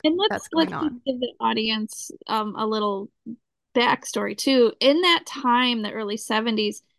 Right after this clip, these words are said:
Speaker 1: um, spaceships and alien talk and all of that was very popular at the time. I don't know if that's when Space Invaders of the Last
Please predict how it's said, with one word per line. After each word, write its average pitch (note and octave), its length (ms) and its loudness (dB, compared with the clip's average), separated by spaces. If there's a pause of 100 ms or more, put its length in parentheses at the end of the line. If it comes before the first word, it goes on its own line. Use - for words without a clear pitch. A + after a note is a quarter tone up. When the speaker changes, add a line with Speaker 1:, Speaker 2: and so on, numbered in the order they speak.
(1160)
Speaker 1:
um, B2+ 520 0 (760)
spaceships D4+ 1000 2
and G#3+ 260 -2
alien C#4 640 2
talk A#3 480 2
and A3+ 120 -4
all A3+ 160 0
of A3+ 80 -4
that G#3+ 160 -4
was A3+ 160 -6
very G#3+ 920 2
popular G#3 540 -2
at G3+ 180 -6
the G#3 100 -6
time. G#3 500 -2 (200)
I C4 80 4
don't C#4+ 260 4
know A#3 240 4
if A#3+ 160 0
that's A3+ 300 -2
when A3 300 -2
Space A3 440 -2
Invaders G#3+ 460 -2
of G#3 160 -6
the - 80 -6
Last G#3 360 -4